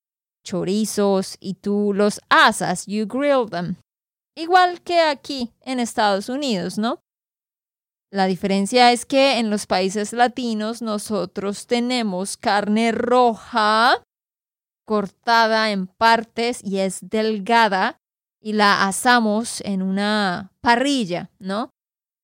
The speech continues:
Pero algo interesante del asado argentino es que ellos también incluyen como otras partes de la vaca, como el riñón, el hígado,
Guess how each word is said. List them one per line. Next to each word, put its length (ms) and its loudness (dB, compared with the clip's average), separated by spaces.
Pero 640 2
algo 360 0
interesante 1120 -2
del 380 0
asado 560 2
argentino 960 0
es 180 -6
que 200 4
ellos 260 0
también 540 0
incluyen 1300 0
como 380 0
otras 420 0
partes 480 0
de 140 0
la 160 2
vaca, 680 0
como 280 -2
el 160 0
riñón, 960 0
el 420 -6
hígado, 1300 2